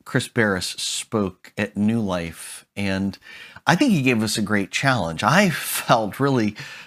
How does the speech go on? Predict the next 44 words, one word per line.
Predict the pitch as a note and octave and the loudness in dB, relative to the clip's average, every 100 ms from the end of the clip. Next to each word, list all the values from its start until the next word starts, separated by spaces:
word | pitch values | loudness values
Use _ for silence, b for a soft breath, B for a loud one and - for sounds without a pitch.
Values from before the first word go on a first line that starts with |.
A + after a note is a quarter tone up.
| - | 0
uh, | A2 G#2 | 2 2
encouraged, | A#2 A2 - D4 D4+ A2 F2 - - | 0 0 0 2 2 2 -2 -4 2
actually, | G#2 - B2 | 0 2 -2
by | G#2 G#2+ | 2 4
what | G#2 G#2+ | 4 0
he | A#2 G#2+ | -2 -2
had | A2+ G#2+ | 0 0
to | G#2 | -2
say | - - D#3 A#2 G#2+ B B B B | -2 0 0 -2 -6 B B B B
when | - | 0
he | C3 | 2
talked | B2 D#3+ D#3+ | 4 2 4
about, | C#3+ B2+ - | 4 4 2
when | C#3+ D3 D#3+ | -6 -2 0
he | F3+ | 2
kinda | G3 F#3+ | 2 2
asked, | G3 F#3 | 2 0
"Well, | F3+ | -2
what | G#2 F3+ D4 | 0 2 2
are | G4+ | 0
the | E4+ | -2
things | G#3+ G#3+ | 2 2
that | G#3 | 2
are | F3 | 2
robbing | A#2+ B2+ D#3+ C#3 G#2+ | 2 2 2 2 2
you | F#2+ F#2 | 2 -2
of | E2+ F#2+ - | -4 -8 -6
peace?" | A2+ G2+ | -4 -4
Could | - C4+ | -2 -2
it | F#4 | -2
be | - A2+ C3 F#3+ - B B B | 0 2 2 0 -6 B B B
that | - B2+ A2+ | 0 0 2
that | A2 G2+ - | 0 -2 -4
phone | - - A#2 D#3+ F#3+ F#3 F#3+ | -8 0 2 2 0 0 -2
that | B2+ C3 - | -2 -2 -2
you | C3+ C3+ C3 | 0 0 -2
hold, | - - C3+ C#3+ C#3+ D3+ - _ _ b b b b b b _ _ _ G#2 - | -4 -2 0 0 -2 -6 -10 _ _ b b b b b b _ _ _ -20 -6
that | A#2 A2 | -2 0
that | A2+ G2 | 2 0
phone | - - D3+ E3 E3 D#3 | -2 0 2 4 2 0
that | D3 | 0
your | A2+ G#2+ | 0 2
children | - E3 D3+ D3 B2 | 0 0 0 0 0
have | B2 A#2+ A#2 A2+ A2+ - | 2 0 0 -2 -6 -12